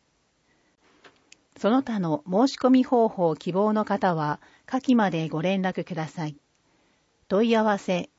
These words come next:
権利擁護係。電話、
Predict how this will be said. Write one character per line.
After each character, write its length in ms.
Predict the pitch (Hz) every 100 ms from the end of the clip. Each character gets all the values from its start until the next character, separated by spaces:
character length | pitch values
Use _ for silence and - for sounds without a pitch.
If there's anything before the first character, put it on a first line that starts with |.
| _ _ _ _
権 280 | - 226 262
利 140 | 254 247
擁 200 | 233 226
護 140 | 214
係。 480 | 202 - 160 135 - _ _ _ _ _ _ _
電 260 | 175 202 196
話、 280 | 185 175